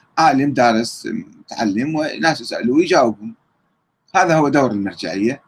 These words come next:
فإذا ليست، ليست بحاجة إلى لا تطوير ولا تنظيم ولا هم يحزنون.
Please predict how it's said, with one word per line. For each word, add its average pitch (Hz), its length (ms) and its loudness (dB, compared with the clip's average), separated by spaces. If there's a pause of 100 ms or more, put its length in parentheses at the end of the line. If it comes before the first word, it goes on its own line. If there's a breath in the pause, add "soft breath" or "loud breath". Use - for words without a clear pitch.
(420)
فإذا 180 300 2
ليست، 190 460 -4
ليست 214 340 -4
بحاجة 151 400 -2
إلى 120 340 -2 (460 soft breath)
لا 160 180 4
تطوير 196 600 0
ولا 147 200 0
تنظيم 143 640 -4
ولا 151 260 -2
هم 120 100 -4
يحزنون. 87 440 -14